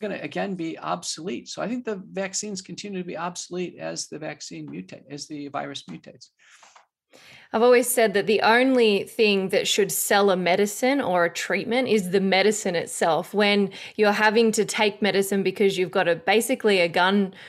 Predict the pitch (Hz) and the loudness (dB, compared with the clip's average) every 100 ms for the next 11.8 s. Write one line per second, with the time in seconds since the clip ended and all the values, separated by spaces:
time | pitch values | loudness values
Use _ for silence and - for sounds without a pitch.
0 | - - 247 247 214 196 202 202 214 190 | -12 2 4 6 4 4 2 4 4 4
1 | 190 - - - - 202 208 208 190 208 | 0 -8 -16 -4 0 2 4 4 2 2
2 | 196 185 196 196 190 190 196 190 180 175 | 2 2 2 2 0 0 2 2 0 -2
3 | 208 180 180 180 175 180 175 - 175 165 | -4 2 2 2 0 -4 -4 -4 -4 -4
4 | - 240 220 180 190 160 196 196 190 180 | -2 4 4 4 0 2 0 2 0 0
5 | 190 190 175 175 214 208 180 175 - 185 | -2 0 0 4 4 4 2 -2 -2 -2
6 | 185 180 - - - 208 196 185 175 214 | -2 -6 -12 -16 -4 2 2 2 0 2
7 | 226 254 208 185 180 185 165 165 - 180 | 2 2 0 0 -2 0 -2 -2 -8 -6
8 | - 165 - 180 175 165 160 - - 180 | -4 -4 -4 -2 2 2 0 -2 -4 -2
9 | 180 175 - - - 196 185 175 196 196 | -2 -4 -10 -16 -2 2 4 4 2 0
10 | - 185 - 202 208 208 202 185 185 180 | 2 2 4 4 4 2 2 0 0 -4
11 | 170 180 170 175 180 170 - | -4 -2 0 2 2 2 -4